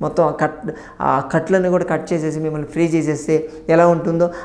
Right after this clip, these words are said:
అంత రిలాక్స్గా ఫీల్ అవుతారు. ఆ కడుపులో ఉన్నటువంటి ఆ పిసికేసినట్టు ఉండేటువంటి ఫీలింగ్ కానీ, ఆ నర్వస్ యాంగ్జైటీ కానీ తగ్గిపోతే, పూర్తిగా తగ్గిపోతాయి.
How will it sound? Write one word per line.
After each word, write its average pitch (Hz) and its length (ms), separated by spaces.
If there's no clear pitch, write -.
అంత 185 180
రిలాక్స్గా 180 560
ఫీల్ 208 180
అవుతారు. 185 460
ఆ 165 60
కడుపులో 196 420
ఉన్నటువంటి 175 600
ఆ 160 160
పిసికేసినట్టు 196 640
ఉండేటువంటి 170 380
ఫీలింగ్ 180 300
కానీ, 151 280
ఆ 156 80
నర్వస్ 165 480
యాంగ్జైటీ 185 580
కానీ 170 340
తగ్గిపోతే, 180 340
పూర్తిగా 208 440
తగ్గిపోతాయి. - 480